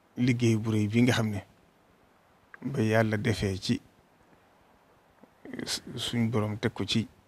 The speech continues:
jataayu Sëriñ Tuubaa bi mu nekkal fi sëriñ bi.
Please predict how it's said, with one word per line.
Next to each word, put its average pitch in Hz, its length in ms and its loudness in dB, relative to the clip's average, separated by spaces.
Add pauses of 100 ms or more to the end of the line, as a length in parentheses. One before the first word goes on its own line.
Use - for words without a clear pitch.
(140)
jataayu 117 340 4
Sëriñ 113 240 0
Tuubaa 107 200 -6
bi 107 120 -12 (1160)
mu 139 140 -4
nekkal 107 260 0
fi 113 120 -6
sëriñ 107 320 2
bi. 101 80 -10